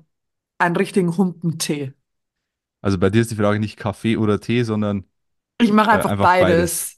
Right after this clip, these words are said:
Speaker 2: beides.
Speaker 1: Sa-, Safety
Speaker 2: Alles,
Speaker 1: first in der Früh.
Speaker 2: alles
Speaker 1: Ja.
Speaker 2: abgedeckt.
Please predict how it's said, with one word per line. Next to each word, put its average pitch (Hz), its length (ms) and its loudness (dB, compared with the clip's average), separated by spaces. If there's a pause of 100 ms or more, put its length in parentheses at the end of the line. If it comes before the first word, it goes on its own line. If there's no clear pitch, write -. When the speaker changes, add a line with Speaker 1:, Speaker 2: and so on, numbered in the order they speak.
(120)
Speaker 2:
beides. - 0 -
Speaker 1:
Sa-, 214 300 0
Safety 208 300 2
Speaker 2:
Alles, 240 180 0
Speaker 1:
first 247 340 2
in 208 140 0
der 233 100 0
Früh. 214 360 -6 (360)
Speaker 2:
alles 98 240 0
Speaker 1:
Ja. 180 100 -2
Speaker 2:
abgedeckt. - 640 -8